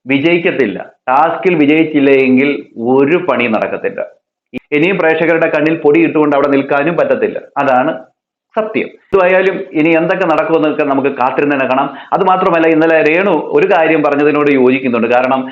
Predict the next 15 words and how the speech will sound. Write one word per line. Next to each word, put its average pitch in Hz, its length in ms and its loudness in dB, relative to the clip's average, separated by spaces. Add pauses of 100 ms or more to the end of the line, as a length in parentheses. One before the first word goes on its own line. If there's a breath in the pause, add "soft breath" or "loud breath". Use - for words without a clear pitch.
(200 loud breath)
ഇന്നലെ 156 280 0
ഈ 156 160 4
ഒരു 160 120 2
ടാസ്കുമായി 143 480 0
ബന്ധപ്പെട്ട്, 123 380 0
അതായത് 123 400 2
റാങ്കിങ് 127 380 -2
ടാസ്കുമായി 135 420 -2
ബന്ധപ്പെട്ട് 120 460 0
രേണു 120 320 0
ഷാനവാസ് 139 640 0
പറഞ്ഞപ്പോൾ 123 460 0
ഒരു 120 140 2
കാര്യം 120 200 2
പറയുന്നുണ്ട്. 120 380 0